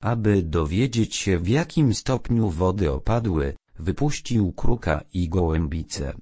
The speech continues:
które wylatywały i wracały kilkakrotnie, aż gołębica wróciła do niego z zieloną gałązką oliwną,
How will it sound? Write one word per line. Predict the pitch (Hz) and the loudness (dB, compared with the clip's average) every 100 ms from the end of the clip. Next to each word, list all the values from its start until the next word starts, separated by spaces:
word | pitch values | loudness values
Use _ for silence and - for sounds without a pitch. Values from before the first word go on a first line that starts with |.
| _ - | _ -18
które | - 110 110 101 | -8 -2 2 2
wylatywały | 71 90 87 - 76 69 65 65 64 - | 0 0 0 0 0 -2 -4 -8 -10 -12
i | - 85 | -6 -4
wracały | 78 87 - 117 113 101 | 0 -2 0 0 2 0
kilkakrotnie, | - 113 92 87 - 139 143 82 80 113 - _ - | 0 -2 0 -4 0 -2 0 0 0 0 -4 _ -6
aż | 87 80 - | -4 -4 -4
gołębica | 90 101 101 107 135 143 - 76 | 0 2 2 2 0 -2 -2 -2
wróciła | 80 120 113 147 131 113 | 0 -2 0 0 2 2
do | 87 87 | 0 2
niego | 85 90 85 98 | 2 2 2 0
z | 80 73 | -2 -2
zieloną | 78 85 104 120 113 107 85 | -2 0 2 2 2 2 2
gałązką | 82 76 110 135 - - 92 85 | 0 0 0 0 -2 0 0 0
oliwną, | 90 135 117 80 65 65 | 0 0 0 0 -2 -6